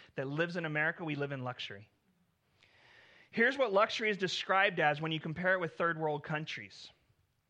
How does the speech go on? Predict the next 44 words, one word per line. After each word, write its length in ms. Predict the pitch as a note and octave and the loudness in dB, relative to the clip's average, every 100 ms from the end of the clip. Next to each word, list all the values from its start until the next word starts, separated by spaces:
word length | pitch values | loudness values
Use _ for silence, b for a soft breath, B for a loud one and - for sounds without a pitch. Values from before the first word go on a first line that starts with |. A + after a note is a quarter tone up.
| _ B B B - | _ B B B 0
Thermostatically 920 | G#3+ B3 A#3+ - F#3+ G3+ G#3+ A3 - | 0 0 -4 0 4 4 2 -4 -4
controlled 680 | F#3+ D#3+ - F#3+ G3 G3 - B - | -4 -4 -2 0 0 -4 -8 B -4
environments. 1000 | D3+ D3+ E3+ F#3 D3+ A2+ G2+ - - - _ _ _ _ _ _ b b b b | 2 4 6 4 0 -4 -8 -16 -18 -18 _ _ _ _ _ _ b b b b
Here 240 | - G3+ G#3 | -4 2 2
in 100 | F#3+ | 2
this 200 | F#3+ F#3+ | -2 0
room 200 | G3 F3+ | 0 2
right 180 | F3 | 2
now, 220 | E3+ F#3 D3+ | 4 4 4
we 160 | E3+ | 0
have 220 | F3+ F3 | 2 2
a 120 | E3+ E3 | 2 -2
thermostat 580 | F#3 F3+ F3 - D3 | -2 -2 -2 0 0
that 100 | D3 | 0
controls 400 | D#3+ C#3+ E3 D#3+ | -8 -6 -2 -2
the 80 | E3 | -2
environment. 480 | D3+ D3 D#3+ D3 C3 | -2 0 0 -2 -6
It 100 | D#3 | -6
can 100 | A#3 | -2
actually 300 | E3+ F#3 F3+ | -2 -2 -6
turn 220 | - E3 | -4 -2
on 160 | D#3 D#3+ | -2 -2
the 60 | C#3 | -6
heat 360 | - F#3+ G3+ _ | -8 -10 -12 _
or 280 | E3 F#3+ G3+ | -2 0 -2
the 180 | F#3 E3 | -4 0
air. 400 | F#3 F3+ A2+ G2 _ _ B B B B | 2 2 0 -6 _ _ B B B B
Some 200 | - E3+ | -8 -6
of 80 | F3 | -2
you 100 | F#3 | -4
probably 300 | F3+ F#3 F3+ | 0 0 2
wish 200 | F3 F3 | 0 -2
we 80 | F3 | -4
would 120 | D#3 | -2
do 120 | E3 | -2
it 80 | D#3+ | -2
more 320 | D#3 E3+ F3 | 0 2 2
or 180 | D#3 D3+ | 0 -2
less, 380 | D3+ E3 C#3+ - | 2 2 2 -2
depending 340 | D#3+ E3 D#3+ | -6 -4 -2
on 120 | D#3 | -2
where 160 | C#3+ C#3+ | 0 -2
you're 120 | C3 | 0
at. 320 | C3 B2+ - | 0 -2 -6